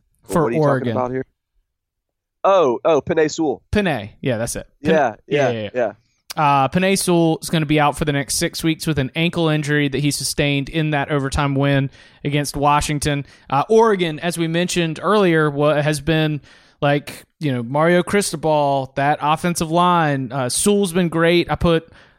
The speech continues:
Speaker 1: uh, Lemieux has been one of the better guards in the country. They're really, really solid along that offensive line, and that's been a big part about their success.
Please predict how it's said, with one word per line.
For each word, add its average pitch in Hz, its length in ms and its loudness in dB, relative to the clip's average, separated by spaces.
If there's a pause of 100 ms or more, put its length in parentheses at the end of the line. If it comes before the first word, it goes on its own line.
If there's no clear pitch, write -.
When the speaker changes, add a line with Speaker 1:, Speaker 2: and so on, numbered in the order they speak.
Speaker 1:
uh, 143 220 4
Lemieux 160 680 4
has 151 140 0
been 156 400 0
one 151 120 2
of 147 40 0
the 139 80 0
better 139 200 2
guards 143 400 2
in 151 80 -2
the 147 80 -4
country. 151 520 0
They're 135 160 0
really, 165 400 4
really 160 260 4
solid 147 460 2
along 139 280 0
that 135 140 2
offensive 135 480 0
line, 139 380 2 (340)
and 151 80 0
that's 143 160 2
been 151 140 0
a 139 60 0
big 139 200 0
part 143 180 2
about 131 280 2
their 135 160 2
success. - 720 0